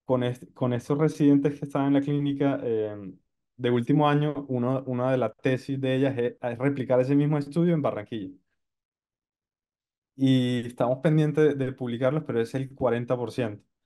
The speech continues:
O sea que sí nos llegan los pacientes un poco más avanzados y, y no es igual en todas partes del mundo, pero tampoco es tan diferente como uno creería. O sea, sí hay muchos pacientes que se podrían beneficiar de, de eso.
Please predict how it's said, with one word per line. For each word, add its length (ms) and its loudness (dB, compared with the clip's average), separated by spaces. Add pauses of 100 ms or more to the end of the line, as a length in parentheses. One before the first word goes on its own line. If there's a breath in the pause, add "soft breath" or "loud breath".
(480)
O 40 -20
sea 120 2
que 100 2
sí 480 0
nos 180 2
llegan 280 4
los 100 0
pacientes 440 -4
un 120 -2
poco 240 -2
más 600 -6
avanzados 640 0
y, 400 -10 (640)
y 120 -14
no 540 -6
es 80 0
igual 320 4
en 100 0
todas 220 -2
partes 200 -2
del 120 2
mundo, 300 2
pero 220 0
tampoco 540 -6
es 220 -6
tan 420 -2
diferente 560 -4
como 180 -2
uno 160 -6
creería. 460 -4
O 20 -20
sea, 160 -8
sí 180 -6
hay 60 0
muchos 300 -2
pacientes 380 -2
que 60 -20
se 160 -4
podrían 500 -4
beneficiar 580 -6
de, 240 -6 (320)
de 100 -4
eso. 240 -12